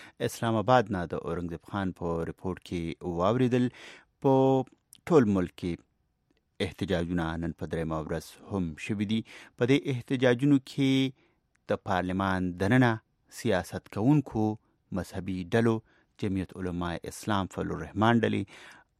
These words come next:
او جماعت اسلامي هم برخه اخیستلې ده.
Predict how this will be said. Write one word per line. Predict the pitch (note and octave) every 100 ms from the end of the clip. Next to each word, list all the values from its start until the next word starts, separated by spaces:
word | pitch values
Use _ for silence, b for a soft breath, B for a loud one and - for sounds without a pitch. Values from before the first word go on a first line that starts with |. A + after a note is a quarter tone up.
| A#2
او | G#2 F#2+ F2+
جماعت | F2 E2+ E2 -
اسلامي | - - F2+ E2 E2 D#2 - _ _
هم | - G2+ D#2+ - _ _ -
برخه | F#2 F2+ E2 -
اخیستلې | D#2 - - - F2+ - E2+ D#2
ده. | E2+